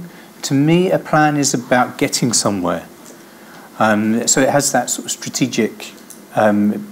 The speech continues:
that strategic element to it. So how is it that I get from where I am to where I want to be over there? Um, I think a model is, uh, gives you a shape rather than a direction,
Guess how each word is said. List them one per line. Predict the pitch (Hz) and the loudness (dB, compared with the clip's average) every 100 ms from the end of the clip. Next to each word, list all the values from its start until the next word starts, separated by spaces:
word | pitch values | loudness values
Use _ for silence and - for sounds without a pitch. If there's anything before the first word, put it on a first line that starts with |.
| - | -2
that | 117 - | -2 -2
strategic | - - - 123 120 120 | -10 -10 -8 -8 -6 -4
element | 147 131 117 101 - | 0 2 2 0 -2
to | 113 95 | -4 -4
it. | 113 - | -6 -4
So | - 104 101 - - - | -2 -2 -4 -14 -18 -12
how | - 147 | 0 2
is | 139 131 | 4 0
it | 117 | -2
that | 117 | -4
I | 117 | -2
get | 117 127 | -2 -4
from | - 120 | -2 0
where | 117 | 2
I | 110 113 | 4 2
am | 104 104 - | 0 -2 -2
to | 107 104 101 | 0 -2 -4
where | - 113 107 | -4 2 4
I | 104 | 2
want | 104 - | 0 -6
to | 110 | -8
be | 104 98 - - - - - | -6 -6 -8 -20 -20 -20 -8
over | 101 98 | -2 -2
there? | 101 101 95 - - - - - - - | 0 -2 -4 -12 -20 -20 -20 -20 -20 -2
Um, | 107 104 104 104 117 113 - - - - - | 2 4 2 0 -2 -8 -16 -16 -20 -20 -6
I | 127 | -4
think | 196 175 - 139 | 0 -2 0 0
a | |
model | 127 139 170 190 180 175 165 - - - - - - - | 2 4 2 4 2 2 -2 -10 -20 -20 -20 -20 -20 -4
is, | 147 127 - - - - - 147 | 0 0 0 -4 -4 -8 -8 -2
uh, | 127 | -2
gives | 123 - - | 0 -2 0
you | 123 | 0
a | |
shape | 123 165 104 - - - - - - 117 110 | 0 -2 -2 -6 -18 -20 -20 -20 -20 -12 -8
rather | 127 123 117 117 | 0 2 2 0
than | 117 110 110 117 | 0 0 0 -2
a | 117 | 2
direction, | 117 120 123 - 113 98 | 2 2 0 -4 -6 -8